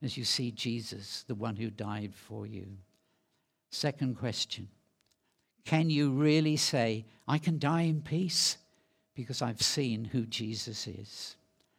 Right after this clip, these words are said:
And thirdly, would you be willing today to say with Mary, "I am your servant. I'm willing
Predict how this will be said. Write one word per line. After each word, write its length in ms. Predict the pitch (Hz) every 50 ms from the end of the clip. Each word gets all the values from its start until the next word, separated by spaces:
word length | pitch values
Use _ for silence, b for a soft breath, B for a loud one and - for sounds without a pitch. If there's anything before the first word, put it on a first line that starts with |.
| _ _ -
And 160 | 131 123 113
thirdly, 640 | - - 151 143 147 147 117 123 110 110 101 98 b b b b b b b b b b _ -
would 120 | 135 135 175
you 100 | 185 165
be 120 | 175 175
willing 400 | 160 156 165 156 139 123 123 117
today 460 | - - 131 113 135 131 123 117 117
to 160 | 113 - -
say 340 | 117 - - - 135 139 135
with 220 | 120 127 123 127 123
Mary, 440 | 120 123 120 120 113 107 113 120 B B B B B B
"I 220 | - 156 185 190 175
am 140 | 185 180 170
your 220 | 160 156 151 143
servant. 760 | - - - - - 127 123 123 117 - 104 98 101 107 - - B B B B B
I'm 340 | 135 131 127 120 117 120 120
willing 500 | 143 160 156 135 120 107 107 104 101